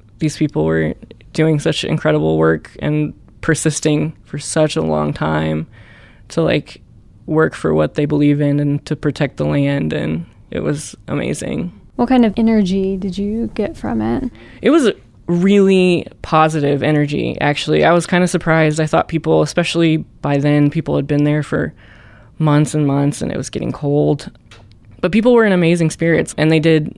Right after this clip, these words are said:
Speaker 1: water prayers, like, every morning and had drum circles, and they had dancers. Um, they had, um, even people from other religions get up and speak and do their own prayers, and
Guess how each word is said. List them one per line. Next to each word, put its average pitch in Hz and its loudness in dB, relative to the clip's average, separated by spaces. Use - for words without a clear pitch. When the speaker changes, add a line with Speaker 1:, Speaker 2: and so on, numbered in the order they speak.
Speaker 1:
water 143 2
prayers, 160 0
like, 165 -4
every 160 -2
morning 160 0
and 151 -2
had 156 -4
drum 151 2
circles, 151 -2
and 151 -2
they 151 -2
had 156 -6
dancers. 156 0
Um, 151 -4
they 208 4
had, 220 2
um, 165 2
even 165 0
people 156 -2
from 151 -4
other 147 -2
religions 151 0
get 160 -4
up 147 -2
and 151 -4
speak 147 0
and 147 -2
do 147 0
their 143 0
own 160 2
prayers, 151 0
and - -6